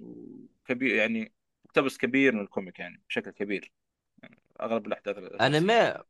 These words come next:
Speaker 2: محمد بدران يسأل أنيميشن ولا لايف أكشن؟ أنيميشن، أنيميشن الفيلم.
Speaker 1: أنا هذا لو سووا لايف أكشن ب-، بالملي نفس الأنيميشن، والله لا ينجح نجاح مو بسهل. بس صعب جدا بس.
Speaker 2: طيب.
Speaker 1: ترى، آه، قلت، أيوه، شوف،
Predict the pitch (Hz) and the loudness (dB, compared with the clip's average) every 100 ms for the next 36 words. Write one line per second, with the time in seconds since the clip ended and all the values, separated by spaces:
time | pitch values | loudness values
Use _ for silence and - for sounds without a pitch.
0 | _ _ - 110 147 135 123 123 127 123 | _ _ -10 -6 -2 0 2 6 6 6
1 | 113 113 113 120 127 123 110 113 110 117 | 0 2 2 2 0 2 4 4 4 0
2 | - 120 120 127 139 113 92 101 127 104 | 0 -2 0 2 2 2 -2 0 0 -2
3 | 85 80 85 85 - _ _ _ _ 120 | -6 -6 -6 -8 -14 _ _ _ _ -4
4 | 120 139 196 208 185 185 202 165 160 180 | 0 6 6 8 6 6 8 8 8 2
5 | - 120 120 - 127 127 143 196 196 220 | 0 -4 -4 -2 0 2 4 4 4 4
6 | 170 175 - 151 156 190 190 254 - _ | 6 4 4 2 4 4 4 0 -4 _
7 | _ _ - 131 147 139 139 123 123 131 | _ _ -6 2 6 6 6 2 2 2
8 | 120 - 101 117 110 92 - _ _ _ | 2 0 -8 -8 -6 -12 -14 _ _ _
9 | _ _ - - 113 82 - 87 - - | _ _ -16 0 0 0 -14 -20 -20 -20
10 | _ - - _ _ _ _ 135 139 123 | _ -20 -20 _ _ _ _ 8 10 10
11 | 107 95 90 80 73 - _ _ _ - | 8 6 4 0 -4 -10 _ _ _ 6
12 | 226 143 117 120 127 139 190 - 139 120 | 8 10 8 6 4 6 4 4 2 4
13 | 98 - - 180 | 2 -2 -2 -2